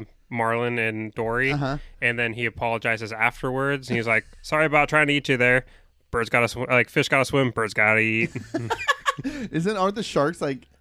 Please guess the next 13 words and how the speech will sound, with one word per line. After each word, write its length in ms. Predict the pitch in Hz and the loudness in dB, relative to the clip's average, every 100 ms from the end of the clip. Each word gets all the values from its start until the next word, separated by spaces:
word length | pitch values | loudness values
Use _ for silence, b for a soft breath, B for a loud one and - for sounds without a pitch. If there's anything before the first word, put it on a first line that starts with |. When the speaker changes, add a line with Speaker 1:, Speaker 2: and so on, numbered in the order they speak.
| _ | _
Speaker 2:
vegetarian 720 | 131 120 120 127 123 117 123 139 | -6 -2 -2 -2 -4 -2 -4 -4
or 60 | 135 | -2
trying 180 | 127 117 | 0 -2
to 60 | |
Speaker 1:
Mm-hmm. 40 | 113 | -2
Speaker 2:
be 80 | 110 | -4
vegetarian? 640 | 110 113 120 110 117 110 | -6 -8 -10 -8 -8 -4
Speaker 1:
Fish 280 | 101 156 156 | 0 0 2
Speaker 2:
Yeah. 80 | 160 | 2
Speaker 1:
are 20 | |
our 300 | 156 151 156 | 4 4 2
friends, 640 | - 139 135 131 131 131 - | 0 0 2 2 0 -2 -6
not 400 | 113 117 120 | -2 0 0